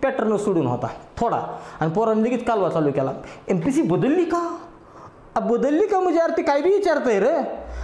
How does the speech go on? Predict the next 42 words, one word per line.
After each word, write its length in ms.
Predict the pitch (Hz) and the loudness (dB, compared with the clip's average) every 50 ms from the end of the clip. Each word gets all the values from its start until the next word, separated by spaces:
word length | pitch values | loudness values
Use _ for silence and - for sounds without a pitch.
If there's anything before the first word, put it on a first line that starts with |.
| - - - | -10 -6 -4
<clears throat> 640 | - - 147 127 113 - - 170 160 165 - - - | -4 -2 -2 -4 -4 -4 -2 -2 -2 -4 -6 -4 0
कुणाच्या 300 | 262 302 320 311 320 294 | 0 2 2 2 0 0
स्वप्नात 300 | - 330 320 330 311 302 285 - | 0 0 0 0 0 0 0 0
तरी 100 | 311 285 | 0 0
आलतं 280 | 294 285 277 247 - 262 | 2 0 0 0 0 0
का 160 | 226 240 233 | 2 0 0
पत्र 340 | 226 240 277 269 - 262 262 | 0 0 -2 0 2 2 2
लेखनावर 400 | 254 247 240 233 233 240 233 220 | 2 2 2 2 2 2 2 2
प्रश्न 260 | 226 247 226 - 233 | 0 0 0 0 2
विचारीन 440 | 233 233 214 226 226 202 196 196 196 | 2 2 2 2 2 2 2 2 2
आयोग? 280 | 185 180 175 175 170 170 170 170 - - - - - - - - - - - - | 2 2 2 2 0 0 -2 -6 -10 -14 -18 -20 -20 -20 -20 -20 -20 -20 -10 -4
खरं 100 | - 247 | 0 2
आहे 80 | 269 262 | 2 2
का 120 | 262 254 | 2 2
नाही? 280 | 226 220 214 208 202 208 - - - - - - | 2 2 2 0 0 -2 -4 -8 -14 -10 -4 -4
मग 80 | 214 202 - - | -4 -4 -2 0
तुम्ही 260 | 269 302 330 320 330 | 2 2 2 2 0
आता 220 | 320 320 311 - 262 | -2 0 0 0 0
प्रत्येक 400 | - 294 320 320 - 311 311 311 | 0 -2 -2 0 -2 -2 0 2
वेळेस 200 | 294 277 - 277 | 0 0 2 2
मागं 260 | 294 285 269 254 277 | 2 2 2 2 2
असं 200 | 262 - - 233 226 - | 0 2 2 0 0 0
शब्दकोश 400 | 302 285 262 294 285 339 320 233 | 0 0 0 0 2 2 0 2
घेऊन 180 | 220 262 262 | 2 2 2
हिंडत 260 | 247 247 233 202 190 190 | 4 4 2 2 2 2
आहो 100 | 180 180 | 0 2
का? 120 | 240 277 262 - - - - - - | 0 0 -2 -4 -8 -12 -14 -6 -2
"नाही, 160 | 143 156 160 | 0 0 2
नाही 160 | 165 170 165 160 | 2 2 2 0
सर, 160 | 165 - 175 | 2 0 2
लयच 360 | 156 165 165 160 160 165 160 | 2 2 4 4 2 2 2
वेगळे 320 | 170 196 170 165 170 170 165 | 2 2 2 2 2 2 2
शब्द 280 | 170 202 175 151 139 | 0 0 2 2 2
आले 200 | 165 165 151 165 | 2 2 2 2
हो." 140 | 175 214 233 226 - - - - - - - 208 | 2 2 2 0 -4 -6 -8 -12 -14 -6 -2 -2
मग 180 | 240 233 226 233 | -2 -2 0 0
ह्याच्या 280 | - 180 175 196 254 269 | 0 2 2 2 2 2
आधी 140 | 262 294 | 2 2
दोन 200 | 277 294 285 285 | 2 2 2 2
हजार 220 | 254 254 254 269 277 | 2 2 2 2 2
एक 240 | 269 262 254 - 240 | 2 0 2 0 0
सतराला 640 | 220 - 240 247 247 247 233 196 196 208 220 214 | 0 0 0 0 0 0 2 2 2 0 0 -2